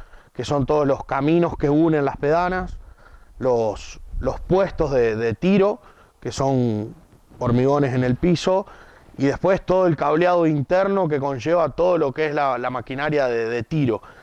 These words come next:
que eso es obligatorio. Antes se podía hacer, eh, provisorio o se podía poner y sacar dentro del nivel tierra, hoy no, sí o sí tienen que estar todos los cables embutidos,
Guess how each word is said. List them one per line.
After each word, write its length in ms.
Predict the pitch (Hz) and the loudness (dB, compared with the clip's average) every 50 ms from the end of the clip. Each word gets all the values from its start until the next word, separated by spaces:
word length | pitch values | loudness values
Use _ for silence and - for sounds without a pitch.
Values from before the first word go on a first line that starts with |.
| - _ | -8 _
que 80 | - | -4
eso 160 | 151 - 185 170 | 0 0 0 2
es 60 | 151 | 2
obligatorio. 840 | 156 147 143 139 135 135 131 - 165 160 156 151 151 156 160 151 | 2 2 2 2 2 0 0 0 0 0 2 2 2 2 2 2
Antes 340 | 147 151 156 151 147 151 - | 0 0 -2 -2 -2 -4 -4
se 80 | - 143 | -4 -4
podía 300 | 127 135 139 151 147 139 | -2 0 0 2 0 0
hacer, 420 | - - 156 151 139 131 117 107 - - - - - - - - - - | 0 0 0 0 0 0 -2 -4 -6 -8 -12 -14 -16 -20 -20 -20 -16 -4
eh, 340 | - 123 113 110 104 104 110 - - | -2 0 0 2 0 -2 -4 -4 -2
provisorio 720 | - 131 131 131 131 120 - - 160 156 165 165 165 160 151 | 0 2 2 4 2 2 0 0 0 2 2 4 4 4 2
o 540 | 135 123 117 - 110 113 110 107 107 104 - | 2 0 -2 -2 -4 -4 -4 -4 -6 -8 -10
se 140 | - - 120 | -12 -12 -8
podía 260 | 113 123 131 139 139 | -4 0 0 2 2
poner 280 | 131 139 139 143 143 147 | 2 2 2 2 2 2
y 40 | 135 | 0
sacar 360 | - 143 127 - 147 151 143 | 0 -4 -4 -2 -2 -2 0
dentro 380 | 139 139 139 139 139 131 123 | 0 0 0 0 0 0 0
del 240 | 117 110 101 98 95 - - - - _ _ _ | 0 -2 -4 -8 -10 -14 -20 -20 -20 _ _ _
nivel 340 | - 127 143 156 160 151 - | -4 0 2 2 2 2 2
tierra, 440 | 165 170 175 185 185 180 180 170 165 | 2 2 4 4 2 2 2 2 2
hoy 220 | 160 156 151 151 | 2 2 0 0
no, 260 | 165 175 180 185 180 - | 0 -2 -2 -2 -4 -6
sí 180 | - - 165 | -6 -2 -2
o 80 | 156 143 | -2 -2
sí 180 | - - 165 | 0 -2 -2
tienen 180 | 151 147 143 139 | 0 0 -2 -4
que 60 | 131 | -4
estar 220 | 120 - 143 139 139 | -4 -2 -2 -2 0
todos 160 | 143 143 139 | 0 0 0
los 120 | 139 127 | 0 -2
cables 300 | - 139 139 135 135 123 | -2 -2 -2 -2 -2 -2
embutidos, 600 | 127 120 120 127 127 - 175 170 170 180 190 - | -2 -2 -2 -2 0 2 2 2 2 2 -2 -6